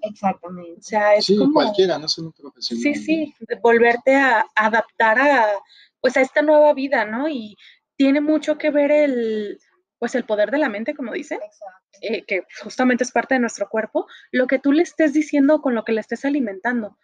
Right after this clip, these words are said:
Speaker 2: Si le estás diciendo constantemente, "Perdí una pierna, perdí un brazo, ya no sirvo, ya, este, se me truncó la vida, no voy a hacer nada, ya, este,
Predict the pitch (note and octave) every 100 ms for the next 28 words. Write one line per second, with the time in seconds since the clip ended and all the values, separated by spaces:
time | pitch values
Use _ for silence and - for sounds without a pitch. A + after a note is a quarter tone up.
0 | _ _ - - - B3 C#4 C#4+ D#4 C#4+
1 | D#4 C#4+ C4 A3+ C4 C4+ B3+ D4+ D4+ _
2 | C#4 A#3+ B3+ C4 C4 C4+ C4+ C4+ C4 B3
3 | B3 B3 B3+ B3+ A#3+ A3+ A#3+ B3+ B3+ B3+
4 | D#4+ - _ _ _ _ A3+ B3 B3 B3
5 | A#3+ - A3+ G#3 - A#3 G#3+ A3+ A3 A3
6 | A3+ C#4 D4+ D4+ B3 A#3+ A#3 A#3 G#3+ G#3
7 | - A3+ B3+ C4 C#4+ C4 _ _ - _
8 | _ - A#3 B3 B3 B3 _ G#3